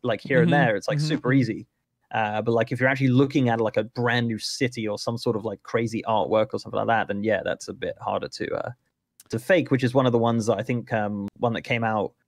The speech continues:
Speaker 1: uh, literally as I landed, I, I was looking on my phone, there was one for, like, Shadowlands, which was, like, a really cool looking brown and white wow logo, which looked incredible with this other concept art underneath it, and all the,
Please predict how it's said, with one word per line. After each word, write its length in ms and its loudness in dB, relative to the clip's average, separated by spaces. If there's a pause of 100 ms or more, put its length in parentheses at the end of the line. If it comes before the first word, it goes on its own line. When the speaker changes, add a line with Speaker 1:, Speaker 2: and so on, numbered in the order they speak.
(500)
Speaker 1:
uh, 480 4
literally 240 2
as 80 4
I 60 4
landed, 580 0
I, 140 2
I 100 0
was 120 -2
looking 160 -6
on 60 -4
my 80 -4
phone, 280 2
there 100 6
was 100 -4
one 120 0
for, 100 -4
like, 140 -2
Shadowlands, 580 0
which 180 -10
was, 100 -6
like, 120 -2
a 40 -4
really 360 0
cool 340 4
looking 300 0
brown 360 2
and 200 -2
white 360 0
wow 260 0
logo, 500 2 (340)
which 160 -4
looked 160 -2
incredible 540 2
with 120 0
this 160 0
other 160 0
concept 440 -4
art 140 -2
underneath 380 -4
it, 100 4
and 140 -4
all 160 -2
the, 200 -4